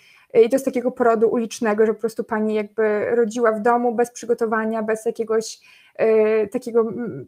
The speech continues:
przemyślenia tego, tylko po prostu zaczął się, y, poród i ona jakby, no, nie zabrała się za wyjazd do szpitala, bo nie wiem w sumie dlaczego. Ale też było zszyte i tam wszystko było w porządku. Chodzi o to, że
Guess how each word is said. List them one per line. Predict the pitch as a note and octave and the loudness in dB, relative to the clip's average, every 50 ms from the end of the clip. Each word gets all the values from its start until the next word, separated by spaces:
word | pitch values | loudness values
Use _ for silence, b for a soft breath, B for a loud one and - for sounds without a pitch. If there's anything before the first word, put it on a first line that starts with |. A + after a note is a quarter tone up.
| _ _ | _ _
przemyślenia | - - B3+ B3+ - - D4 D4 D4 D4 | -4 -4 -2 -2 -2 -2 0 0 0 2
tego, | D4 D4 C#4 | 2 2 2
tylko | C#4 C#4 C#4 C#4 | 0 0 -2 -4
po | C#4 C4+ | -4 -2
prostu | C#4 C#4 C4 C4+ - - | -2 -2 -2 -2 -4 -2
zaczął | - C4+ C4 C4+ C4 B3+ | -2 -2 0 -2 -4 -4
się, | A#3 - B3+ A#3+ A#3+ A#3+ A#3+ B B B B B - - | -2 0 2 2 2 2 -2 B B B B B 2 4
y, | B3+ B3 | 4 4
poród | B3+ - C#4 C#4+ D4+ D#4 D4 D4 | 4 2 2 4 4 4 2 0
i | C#4+ C#4 | 0 -2
ona | C4+ C4+ C#4 C4 C4+ _ _ _ _ _ _ _ _ _ _ - | 0 0 -2 -4 -6 _ _ _ _ _ _ _ _ _ _ -20
jakby, | D#4 - - D#4+ D#4+ D4+ - | -20 -10 -6 -4 -4 -4 -4
no, | D4 E4 | -4 -2
nie | E4 E4 E4+ | -2 -2 0
zabrała | D#4 E4+ C#4 D#4+ D#4 D4+ D4 | 0 0 2 2 2 2 2
się | D4 - D4 | 0 -2 -2
za | C4 C#4+ C#4 C4+ C4+ | 0 0 0 0 0
wyjazd | C4 B3 C4+ C#4 C4 B3 A#3+ | -2 0 0 0 0 0 -2
do | |
szpitala, | B3+ - - C4 - - C4 B3+ B3 A#3+ A#3+ | -6 -8 -10 -12 -6 -2 0 2 2 2 0
bo | G#3+ A3 A#3 A#3 A#3 A3+ A#3 B B B B B _ _ | 0 0 0 2 0 0 -4 B B B B B _ _
nie | - A#3+ G#3 | -6 -4 -4
wiem | G3 G3+ G#3 F#3+ | -4 -4 -8 -12
w | |
sumie | - - G#3+ A3 | -10 -8 -6 -4
dlaczego. | G#3+ G#3 G#3 - A3 G#3 A#3 C4+ D#4 D#4 - _ _ _ _ _ _ _ _ _ _ _ _ - - | -4 -6 -6 -8 -8 -6 -4 -6 -6 -8 -10 _ _ _ _ _ _ _ _ _ _ _ _ -10 -4
Ale | - F4 F4 | -2 2 4
też | F#4+ F4+ D#4+ | 4 4 4
było | D4 D4 D4 | 4 2 0
zszyte | D4 - - D4 C4+ D4 C#4 A3+ | -2 -4 -4 -2 0 2 2 2
i | - | 0
tam | - C4 B3 | -2 -4 -6
wszystko | A#3 - - - B3+ A3 | -8 -10 -8 -4 -2 -2
było | A#3 A3+ | -2 -4
w | A3+ | -4
porządku. | - A#3 G#3+ G#3+ G#3+ G#3+ G#3+ - - D#4 E4 E4 E4 B B B B B | -4 -6 -4 -4 -6 -6 -6 -6 -6 -6 -6 -6 -10 B B B B B
Chodzi | - E4+ E4 D4 D#4 | -4 -2 -2 0 0
o | D#4 | 0
to, | D#4 D#4 D#4 | 0 0 0
że | C#4 D4 C#4+ C#4 C#4 C4 - | 0 0 0 0 -2 -2 -2